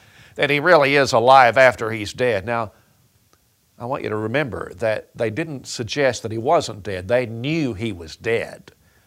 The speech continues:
They just didn't want anybody to, to lie about him being alive again. And Pilate said, "Fine, fine. You can send your soldiers to the tomb and you can make it as sure as you can. Go ahead."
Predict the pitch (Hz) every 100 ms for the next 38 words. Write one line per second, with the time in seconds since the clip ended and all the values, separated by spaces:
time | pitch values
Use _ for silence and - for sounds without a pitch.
0 | _ _ _ - 113 127 101 - 110 107
1 | 104 98 98 90 87 85 - - 87 -
2 | 95 104 113 135 85 69 - - 82 -
3 | - - 95 87 98 90 90 104 120 104
4 | 90 78 78 71 - _ _ _ - 117
5 | 131 127 127 - 107 101 - - 131 92
6 | - - - 95 92 - 165 135 82 92
7 | 101 180 190 190 196 - 120 - 170 147
8 | 147 - 156 156 - 139 - - - -
9 | 117 110 - 165 165 127 120 143 113 135
10 | 127 107 101 - 160 160 143 139 127 -
11 | 117 95 90 - 131 147 107 107 98 85
12 | 80